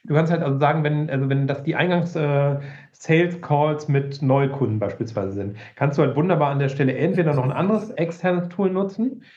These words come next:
also was wie Typeform oder, ähm, Google Formulare oder so oder Jotform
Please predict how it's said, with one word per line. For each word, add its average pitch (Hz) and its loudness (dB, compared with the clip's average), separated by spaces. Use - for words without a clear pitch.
also 135 0
was 131 -4
wie 131 0
Typeform 185 0
oder, 127 0
ähm, 120 -4
Google 143 0
Formulare 143 2
oder 180 2
so 175 0
oder 139 0
Jotform 190 -2